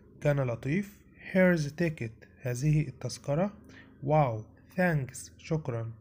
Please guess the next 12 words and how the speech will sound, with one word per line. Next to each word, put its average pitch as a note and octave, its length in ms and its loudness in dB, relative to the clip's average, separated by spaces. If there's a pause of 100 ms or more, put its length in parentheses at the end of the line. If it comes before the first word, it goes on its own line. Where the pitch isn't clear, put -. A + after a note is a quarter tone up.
(880)
That's F#3 220 -4
cool E3+ 300 -4 (120)
camera، C#3+ 400 0 (840)
هذه B2+ 440 -2
كاميرا C3+ 560 -4 (100)
لطيفة. B2 580 -4 (720)
Thanks, F3 520 -2 (1040)
I F#3 240 4
like E3+ 320 2 (140)
taking D3 400 0 (180)
pictures، B2+ 400 -4 (420)
أنا، D#3 380 0